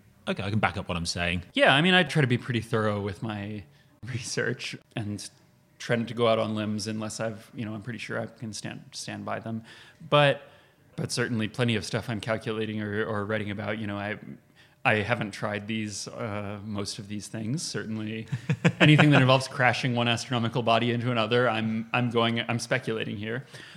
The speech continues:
Speaker 2: But I think that people get a sense of that. Honestly, the thing that bothers me a little bit more is how readily people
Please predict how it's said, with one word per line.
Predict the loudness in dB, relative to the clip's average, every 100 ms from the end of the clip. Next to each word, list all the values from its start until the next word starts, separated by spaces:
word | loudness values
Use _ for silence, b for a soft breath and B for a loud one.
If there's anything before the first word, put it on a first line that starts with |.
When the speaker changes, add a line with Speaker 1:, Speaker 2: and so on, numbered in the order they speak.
| B
Speaker 2:
But | 4
I | 6
think | 4 -2 -2
that | -6
people | -6 -6
get | -4 -4
a |
sense | -4 -6 -6
of | -6
that. | -4 -4 -4
Honestly, | -4 -4 -4 -6
the | -6
thing | -4 -6
that | -4
bothers | -2 -2 -2
me | -2
a | -4
little | -4 -6
bit | -6
more | -4 -4 -4 -6
is | -4 -2 -2 -4 -6 -12 B B B
how | -4 0 0 -2
readily | -4 -4 -4 -2 -4
people | -6 -10 -10 -4 -4 -4 -8 -12